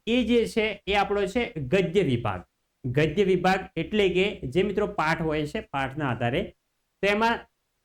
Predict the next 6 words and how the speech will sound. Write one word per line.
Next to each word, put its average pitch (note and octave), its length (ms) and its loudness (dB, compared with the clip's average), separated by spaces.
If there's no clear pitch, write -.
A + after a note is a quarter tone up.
વિભાગ C#3+ 480 2
એનો G#3+ 240 2
ગુણભાર F3+ 460 2
છે G#3 440 -6
બાર D3+ 340 2
માર્ક્સનો. G#2+ 560 -6